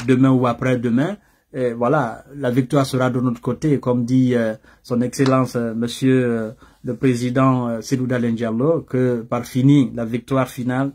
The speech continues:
c'est pour nous. Hein? C'est pour nous. Et c'est ce que je dis toujours que, euh, comme disait Ahmed Sékou Touré, que la vie d'un homme va de zéro à cent et la vie d'un peuple va de zéro à l'infini. Si tel est vrai que la vie d'un peuple va de zéro à, de zéro à l'infini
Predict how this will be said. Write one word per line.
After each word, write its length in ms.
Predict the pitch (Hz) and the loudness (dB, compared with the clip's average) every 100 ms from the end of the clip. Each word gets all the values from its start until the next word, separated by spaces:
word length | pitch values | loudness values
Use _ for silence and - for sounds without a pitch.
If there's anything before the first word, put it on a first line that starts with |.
| _ | _
c'est 240 | - 117 | -10 -6
pour 220 | 120 135 120 | -2 0 2
nous. 220 | 117 110 _ _ _ _ _ 120 | 0 -2 _ _ _ _ _ -4
Hein? 260 | 131 208 - | -2 -2 -10
C'est 220 | - 120 | -8 -6
pour 140 | 120 113 | -4 -2
nous. 180 | 117 113 _ _ | -2 -4 _ _
Et 80 | 135 | -2
c'est 120 | 131 | 0
ce 140 | 135 160 | 0 2
que 120 | 156 | 2
je 100 | 131 | 2
dis 200 | 127 135 | 2 -2
toujours 440 | 156 156 139 139 | 0 2 2 2
que, 280 | 127 135 120 - - - - | 2 0 0 -6 -20 -18 -4
euh, 380 | 127 120 113 117 | -2 0 -2 -2
comme 180 | 147 147 | 0 2
disait 200 | 131 139 | 4 4
Ahmed 200 | 131 127 | 4 0
Sékou 220 | 139 131 | -2 -4
Touré, 260 | 120 139 139 | 0 0 0
que 100 | 127 | -2
la 240 | 123 127 | -2 -2
vie 160 | 123 143 | 0 2
d'un 240 | 139 135 | 4 4
homme 160 | 139 117 | 4 2
va 160 | 135 | 0
de 100 | 127 | 0
zéro 300 | 117 123 131 | -4 -2 -2
à 120 | 127 117 | -4 -2
cent 260 | 135 170 - - _ | -2 -2 -6 -20 _
et 80 | 135 | -2
la 140 | 127 123 | 0 2
vie 140 | 135 | 2
d'un 160 | 131 123 | 2 0
peuple 300 | 147 123 127 | -2 -2 -2
va 180 | 127 | -2
de 100 | 123 | -2
zéro 280 | 113 120 127 | -2 -2 -2
à 100 | 117 | -2
l'infini. 440 | 113 113 123 117 110 - - | -4 -2 0 0 -2 -10 -20
Si 220 | - 151 147 | -6 -2 2
tel 200 | 135 135 | 2 4
est 120 | 123 | 2
vrai 340 | 135 147 - _ | 4 2 0 _
que 80 | - | -2
la 200 | 131 123 | 0 0
vie 200 | 117 160 | -2 0
d'un 180 | 143 139 | 2 2
peuple 300 | 139 143 131 | 4 2 2
va 180 | 120 135 | 0 0
de 100 | 127 | 0
zéro 240 | 117 123 123 | -2 -2 -2
à, 120 | 117 - | -6 -8
de 400 | 131 123 127 123 | -10 -10 -8 -4
zéro 260 | 120 135 143 | 2 4 4
à 80 | 131 | 4
l'infini 480 | 120 123 123 131 | 0 0 2 2